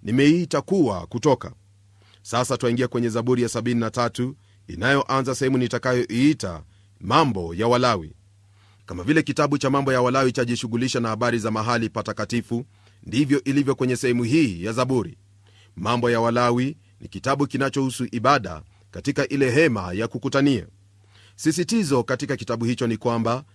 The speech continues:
Mungu ni mtakatifu, wala hakuna ondoleo la dhambi bila ya kumwagika kwa damu. Maneno mawili makuu ni utakatifu na dhabihu au sadaka. Haya yataonekana sana katika sehemu hii ya Zaburi.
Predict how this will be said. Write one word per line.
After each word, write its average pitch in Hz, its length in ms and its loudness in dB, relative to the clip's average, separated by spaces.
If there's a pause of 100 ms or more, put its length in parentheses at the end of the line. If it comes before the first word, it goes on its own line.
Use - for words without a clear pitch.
(140)
Mungu 147 360 4
ni 135 80 2
mtakatifu, 131 760 0 (280)
wala 143 320 2
hakuna 139 420 0
ondoleo 127 360 0
la 120 120 0
dhambi 120 460 0 (220)
bila 139 260 2
ya 143 80 4
kumwagika 127 500 -2
kwa 120 120 -2
damu. 110 300 0 (720)
Maneno 120 300 -2
mawili 123 320 2
makuu 131 500 0 (280)
ni 110 120 -2
utakatifu 139 800 -2 (300)
na 95 140 -8
dhabihu 120 640 -2 (140)
au 151 220 2
sadaka. 135 460 0 (640)
Haya 170 380 4
yataonekana 123 580 -2
sana 110 460 -2 (260)
katika 147 400 0
sehemu 127 280 0
hii 120 360 2
ya 117 80 0
Zaburi. 131 460 0